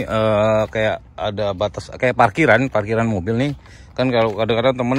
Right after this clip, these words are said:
tuh dateng atau adik saudara, mereka kan bawa mobil gitu kan. Kalau kita punya rumah, eh, ruang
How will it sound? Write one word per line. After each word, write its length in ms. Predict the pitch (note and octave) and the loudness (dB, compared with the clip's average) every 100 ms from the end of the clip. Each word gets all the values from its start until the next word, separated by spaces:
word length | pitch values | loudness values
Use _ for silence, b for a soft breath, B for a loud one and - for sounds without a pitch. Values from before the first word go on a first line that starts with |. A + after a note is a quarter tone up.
| C3 | 0
tuh 100 | C3+ | 2
dateng 540 | A#2 B2 C3+ C3+ C#3 | 2 2 0 0 0
atau 220 | A#2 G#2+ G#2+ | -2 0 0
adik 180 | A2 | -2
saudara, 300 | G#2+ A2+ A#2+ | -6 -4 -4
mereka 420 | A#2 A2 G#2+ G#2+ C3 | -2 -4 -4 -8 -6
kan 160 | C3+ | -2
bawa 80 | G#2+ | -2
mobil 640 | G2+ F#2+ G2 A2 A2+ A2 | -2 -6 -4 -4 -2 -2
gitu 180 | G2+ F#2 | -4 -6
kan. 160 | G#2 C3 b b b - | -6 -6 b b b -8
Kalau 140 | G2 | -6
kita 160 | G2+ G#2 | -4 -6
punya 240 | G#2+ G#2+ | -4 -4
rumah, 400 | G#2 G2 C3+ C3 - - | -2 0 0 -2 -8 -10
eh, 380 | G2+ G2+ G2+ G2+ | -6 -4 -2 -4
ruang 480 | G2+ G#2 G2+ G2 | -2 -2 -4 -8